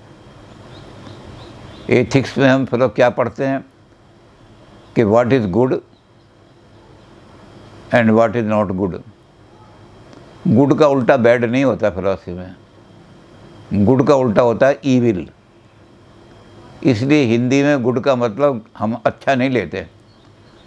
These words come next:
हम गुड का मतलब लेते हैं शुभ और evil का मतलब अशुभ। कौन सी चीज़ शुभ है और कौन सी चीज़ अशुभ है, हिंदी में ये अर्थ लेते हैं,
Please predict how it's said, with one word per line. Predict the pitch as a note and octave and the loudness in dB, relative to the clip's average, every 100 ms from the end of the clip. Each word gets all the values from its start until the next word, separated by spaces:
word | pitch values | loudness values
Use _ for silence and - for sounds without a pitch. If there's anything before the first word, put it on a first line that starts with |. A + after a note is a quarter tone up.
| - | -8
हम | - B2 | 0 2
गुड | A#2 A#2 | 2 0
का | B2 | 0
मतलब | B2+ B2 C3 B2 | -2 -2 -2 -2
लेते | A#2 A2 | -2 -2
हैं | C3 A#2 | -2 -2
शुभ | - C#3 D#3 - _ _ _ _ _ _ _ - - - - | 0 -2 -2 -10 _ _ _ _ _ _ _ -20 -20 -16 -2
और | A#2 C3 | 0 2
evil | C3+ C#3 | 2 0
का | C3 C3+ | 0 0
मतलब | B2 G#2+ C3 C#3+ - | 0 -2 -2 -2 -4
अशुभ। | A2 C3 G2 D2+ _ _ _ _ - - - - - - - - - - - - - | -2 -2 -4 -8 _ _ _ _ -20 -20 -20 -20 -20 -20 -20 -20 -20 -20 -20 -20 -4
कौन | A#2 C#3+ D#3+ | 0 2 2
सी | - D#3+ | 2 2
चीज़ | D3+ D3 - | 2 0 0
शुभ | C3 B2+ | -2 2
है | C3+ D3 | 4 2
और | D3+ B2 | 0 -2
कौन | B2 B2+ | -4 -6
सी | A2+ B2 | -6 -6
चीज़ | C3 B2+ - - | -6 -8 -8 -6
अशुभ | A#2+ A#2+ G2 | -4 -4 -2
है, | G#2 | -2
हिंदी | A2+ A#2 C3 | 0 0 0
में | B2+ | 0
ये | A#2 | 0
अर्थ | A2 A2 G#2+ | 0 -2 -6
लेते | G#2+ G2 A#2+ | -8 -6 -6
हैं, | C3+ | -8